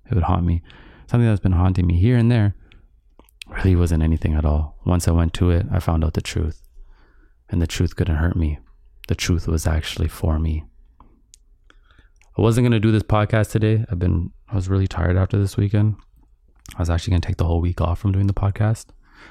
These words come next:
because I wanna change the podcast a bit. I wanna make it also into a video podcast. Um, I want there to be a longer episode every week. And I kinda feel like I need a week to, you know, figure it out.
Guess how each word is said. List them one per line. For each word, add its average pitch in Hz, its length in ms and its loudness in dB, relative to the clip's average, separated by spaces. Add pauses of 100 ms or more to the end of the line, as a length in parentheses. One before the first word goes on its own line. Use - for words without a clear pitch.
(120)
because 107 220 0
I 113 40 4
wanna 127 220 2
change 92 360 0
the 104 60 -4
podcast 95 460 0
a 104 40 0
bit. 107 200 -2 (260)
I 92 100 -2
wanna 95 200 4
make 92 260 2
it 95 100 0
also 87 300 0
into 92 220 0
a 82 40 0
video 87 340 0
podcast. 107 580 -2 (920)
Um, 92 640 -4 (400)
I 98 60 -6
want 95 220 0
there 95 100 2
to 92 100 -2
be 95 120 0
a 85 80 0
longer 85 400 0
episode 101 360 -2
every 101 200 0
week. 107 320 -4 (560)
And - 100 -6
I 92 40 -2
kinda 85 260 0
feel - 160 -2
like 85 160 -2
I 85 40 0
need 85 220 2
a 82 60 2
week 85 380 -2 (120)
to, 82 420 0 (800)
you - 80 -8
know, 85 140 0
figure 90 340 -2
it 82 80 0
out. 90 240 0